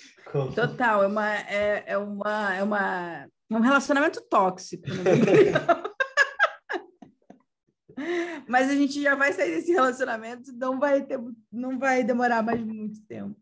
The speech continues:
Speaker 1: É, tá acabando, tá acabando.
Speaker 2: Tá
Speaker 1: Mas eu
Speaker 2: acabando.
Speaker 1: gostei, foi, foi uma, é um bom divertimento pra um fim de semana, assim, maratonar a Casa de
Speaker 2: Total.
Speaker 1: Papel.
Speaker 2: Quer, quer dar suas moedinhas?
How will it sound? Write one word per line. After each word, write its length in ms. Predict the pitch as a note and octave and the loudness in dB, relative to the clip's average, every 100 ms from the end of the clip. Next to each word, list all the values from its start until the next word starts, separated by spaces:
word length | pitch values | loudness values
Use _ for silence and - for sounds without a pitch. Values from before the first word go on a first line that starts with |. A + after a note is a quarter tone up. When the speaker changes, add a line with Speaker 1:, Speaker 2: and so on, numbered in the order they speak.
| _ - | _ -8
Speaker 1:
É, 300 | D3+ B2+ A2 | -4 -4 -4
tá 140 | A2 B2+ | -6 -8
acabando, 500 | C3 B2+ G#2+ G2+ G#2 | -4 -4 -6 -10 -12
tá 80 | |
acabando. 420 | A2 - G#2+ G2+ G2+ _ _ _ | -14 -14 -14 -14 -16 _ _ _
Speaker 2:
Tá 100 | G3 | -14
Speaker 1:
Mas 100 | G#3 | -12
eu 60 | A#3 | -8
Speaker 2:
acabando. 280 | G#3 G#3 G#3 | -6 -6 -6
Speaker 1:
gostei, 360 | F#3 - C3 | -6 -4 -4
foi, 180 | C3 D3 | -2 -4
foi 140 | D3 D#3 | -2 -2
uma, 540 | D3+ D3 B2+ A2+ - _ _ _ _ | -2 -2 -4 -6 -12 _ _ _ _
é 80 | - | -6
um 120 | D3 | -4
bom 760 | C#3 E3+ F3+ D#3+ C3 A#2+ A2+ A2+ _ | 0 0 0 -2 -4 -8 -10 -16 _
divertimento 600 | C#3 B2+ C#3+ D3 C3 B2 | -8 -2 -2 -2 -6 -6
pra 100 | - | -8
um 80 | B2 | -10
fim 120 | C3 | -10
de 60 | - | -10
semana, 380 | C3 A2+ A2 | -10 -8 -8
assim, 240 | A2 - A2 | -8 -12 -10
maratonar 560 | A2+ A2+ A#2 A#2 A2 | -6 -6 -6 -10 -10
a 40 | G#2+ | -12
Casa 220 | A2 A2 | -12 -12
de 120 | - | -10
Speaker 2:
Total. 340 | G#3+ F#3+ F3+ F3+ | -6 -4 -2 -4
Speaker 1:
Papel. 80 | F#3+ - _ _ _ _ _ _ | -6 -12 _ _ _ _ _ _
Speaker 2:
Quer, 420 | C4 A#3 B3 - | 0 2 2 0
quer 220 | G3 A#3+ A#3+ | -2 0 2
dar 600 | A3 A3 G#3+ G#3+ G3+ G3 | 2 2 2 2 0 -2
suas 240 | G#3 G#3 | -4 -4
moedinhas? 960 | A3 G#3+ F3+ A#3 C#4 C4+ F#3+ F3+ - | -2 -2 -2 -4 -8 -6 -8 -10 -14